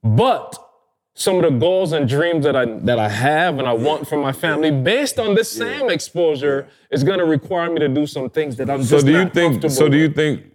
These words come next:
Speaker 3: the goals and dreams have changed? 'Cause you said you thought money was a waste of time. Do you think being around us, you started to see it different, or do you think you always wanted it and weren't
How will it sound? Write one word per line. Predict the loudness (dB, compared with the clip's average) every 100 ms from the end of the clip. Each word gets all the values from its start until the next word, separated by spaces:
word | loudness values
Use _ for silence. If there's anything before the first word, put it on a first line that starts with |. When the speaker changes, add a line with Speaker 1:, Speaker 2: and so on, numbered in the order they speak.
| _ -6
Speaker 3:
the | 2 2
goals | 4 2 4 2 2 0
and | -2 -2
dreams | -2 0 -2 -2
have | -6
changed? | -4 -4 -2 0
'Cause | 0 0
you | 0
said | 2 2
you | 2
thought | -2 0 -2 -2
money | -4 -2
was | 0 0
a |
waste | 0 0 0 -6
of |
time. | -8 -4 -4 -4 -8 _ _ _ _ _ _ _ _ -2
Do | 4
you | 4
think | 2 -2 -2 -6 -12 0
being | 0 2
around | 0 -2 -2 -2 -4 -4
us, | 0 0 0 -2
you | -4
started | 0 0 0 0
to | -2
see | 0 2 2
it | 2
different, | 0 0 -2 0
or |
do | 2
you | 2
think | 2 -2 0
you | -2
always | 2 2 2 0
wanted | 0 0 2
it | 2 0
and | -2 -2 0 0
weren't | 0 -2